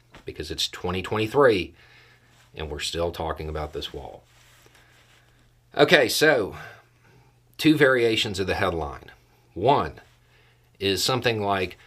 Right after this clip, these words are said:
"Biden administration waives dozens of laws to build border wall." Is this true? Yeah. Yeah, that's accurate.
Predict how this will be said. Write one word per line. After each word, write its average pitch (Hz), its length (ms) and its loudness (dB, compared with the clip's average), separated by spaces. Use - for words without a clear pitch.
"Biden 131 680 4
administration 101 1120 0
waives 98 520 2
dozens 131 600 2
of 131 140 4
laws 85 600 0
to 104 200 -2
build 98 520 0
border 90 580 -2
wall." 78 440 -6
Is 92 220 -4
this 92 260 0
true? - 500 0
Yeah. 139 180 2
Yeah, 76 180 -14
that's 98 280 2
accurate. 104 520 -4